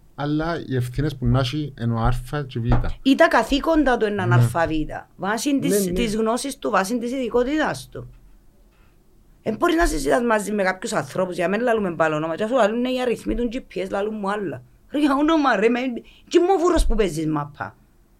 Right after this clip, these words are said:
Speaker 2: Εν πολλά, εν πολλά, ε, G P S λαλούν μας άλλα, ε, οι παίκτες μας είναι καλοί.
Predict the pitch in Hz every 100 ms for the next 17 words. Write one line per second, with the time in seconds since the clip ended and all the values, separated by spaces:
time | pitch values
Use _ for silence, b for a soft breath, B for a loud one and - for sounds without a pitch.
0 | _ _ _ _ _ _ _ - - 220
1 | 247 302 311 302 214 247 254 320 339 359
2 | 277 160 - - b b b _ - -
3 | _ - - 339 285 233 277 - 262 277
4 | 277 277 247 254 247 160 165 165 156 -
5 | 214 220 226 190 165 196